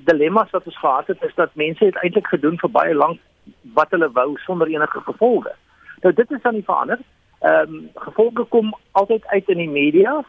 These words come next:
ehm, maar dis nie goed genoeg nie. Of dit is goed, maar dis nie goed genoeg nie. En dan moet daar uiteindelik optrede wees in die parlementêre oorsig, eh, komitees en al die soort van dinge. So dit is nou waar ons nou is.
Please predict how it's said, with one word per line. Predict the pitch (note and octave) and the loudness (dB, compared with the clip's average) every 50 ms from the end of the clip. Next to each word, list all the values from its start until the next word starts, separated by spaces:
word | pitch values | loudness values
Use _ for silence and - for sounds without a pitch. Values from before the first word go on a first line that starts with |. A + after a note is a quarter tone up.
| _ - - | _ -14 -4
ehm, | - D3+ D3+ D3 D3 D3+ D3+ C#3+ | 0 2 2 2 0 -2 -4 -4
maar | D3 C#3 | -2 -2
dis | E3 - | -2 0
nie | - A3+ | 0 -2
goed | F#3 - - - | 0 -2 -4 -2
genoeg | - F3+ C#3 C3+ C3 - - | 0 2 2 2 2 0 0
nie. | - F3 B3 - _ _ _ _ _ _ - | 0 0 0 0 _ _ _ _ _ _ 0
Of | - - - - - - _ _ _ _ _ _ _ - | 0 0 0 0 -14 -20 _ _ _ _ _ _ _ -2
dit | D#3+ E3 - | 0 2 2
is | A3+ - - - - | 2 0 0 -6 0
goed, | - D4+ D4 D4 _ - | 2 2 2 2 _ -2
maar | F#3 E3+ | -2 -2
dis | E3+ - | -2 0
nie | - G#3+ F3+ | -2 -2 -2
goed | - - G#3 - | 0 -2 -4 -2
genoeg | - - C#3+ B2 B2+ E3 F#3 - - - | -2 -2 -2 0 2 0 0 0 -2 -4
nie. | A#3 B3+ F#3+ - _ _ - _ _ _ - | -4 -2 -4 -4 _ _ -20 _ _ _ -2
En | - F3 | -2 0
dan | D#3+ F3 G3 A3+ | 2 2 0 0
moet | C#4 C#4 | 0 0
daar | C4+ C4 | 0 0
uiteindelik | B3 A#3 - G#3+ G#3 G#3+ G#3+ - | 0 -2 -4 -4 -6 -4 -2 -2
optrede | A#3+ - - - C#4+ C#4 B3+ B3 | -4 -2 -2 -4 -2 0 0 0
wees | E3+ C#3+ B2+ A#2+ - | 0 0 0 -2 -2
in | - D#3+ | -4 -6
die | D3+ D3 | -4 0
parlementêre | - F3 D#3+ E3+ D#3+ E3 E3+ - - F3+ F3+ F#3 F#3+ E3+ | 0 0 0 0 -2 -4 -4 0 2 2 2 2 0 0
oorsig, | E3+ F3+ F3 - - F#3 E3+ - - - | 0 -2 -2 -2 -4 -6 -6 -6 -8 -2
eh, | - E3+ D#3+ D#3 D3+ D3+ D3+ D3 C#3+ C#3+ D3 D3 - | 0 2 2 4 4 2 4 4 4 2 2 0 0
komitees | - E3+ D#3+ D#3 - F#3 F3 E3 D3 | 0 0 0 2 2 2 2 2 0
en | E3+ E3+ | -2 -2
al | C#3+ C#3 C3+ | 0 0 0
die | C#3+ C#3+ | -2 -2
soort | - D#3 D3+ - | 0 0 0 0
van | - D3 C3+ | 0 -4 -2
dinge. | B2+ C3 E3 A3 A#3+ _ _ _ _ _ _ _ - | 0 0 0 0 -2 _ _ _ _ _ _ _ 2
So | G3+ F#3 | 2 4
dit | F3+ F#3 G#3+ A3 | 4 2 2 0
is | D4+ A#3 | 0 0
nou | - C4+ B3 A3 | 2 2 2 4
waar | A#3 A3+ | 4 2
ons | G#3+ G3+ F3+ - | 2 0 -2 0
nou | E3+ D#3+ F#3 A3 A3+ A3 | 0 2 2 4 2 0
is. | A#3 | -2